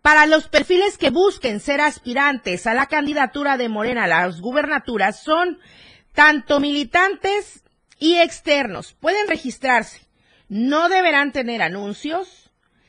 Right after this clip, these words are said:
espectaculares, ni hacer uso de programas sociales, ni la intervención de servidores públicos.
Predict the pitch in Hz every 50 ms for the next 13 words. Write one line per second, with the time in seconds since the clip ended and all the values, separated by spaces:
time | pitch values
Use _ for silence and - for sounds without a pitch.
0 | _ _ _ _ _ _ - 277 277 - - - 262 247 - _ - 233 226 -
1 | 220 214 208 208 196 185 175 185 240 269 254 - _ _ 208 226 240 254 262 254
2 | 226 - - 311 311 330 320 - - 240 285 294 - - 320 302 285 302 302 302
3 | - - 302 294 285 262 240 240 240 247 254 262 247 - 277 254 240 - - 233
4 | 202 180 165 170 170 185 180 - _ _ _ _ _ _ _ - 196 220 294 339
5 | 381 381 381 381 269 359 330 320 302 285 285 262 - - 269 247 247 247 240 285
6 | 285 - 302 269 240 214 185 175 175 196 214 240 262 277 - - - - 339 370
7 | 359 330 330 320 269 - - 285 277 277 269 - - -